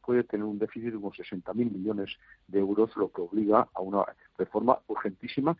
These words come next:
que no se está cometiendo, que tenía que venir ya también en ese borrador de presupuestos. Luego, por otro lado, eh, hemos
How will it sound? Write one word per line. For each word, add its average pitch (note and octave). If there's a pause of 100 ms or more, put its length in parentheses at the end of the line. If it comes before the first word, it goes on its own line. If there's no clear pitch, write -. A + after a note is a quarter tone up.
(100)
que G2
no G#2
se A2
está -
cometiendo, G#2
que -
tenía -
que -
venir G2
ya A2+ (340)
también G2
en G2
ese -
borrador F#2
de G2+
presupuestos. - (340)
Luego, F3
por C3
otro G#2+
lado, B2 (320)
eh, A2
hemos A#2+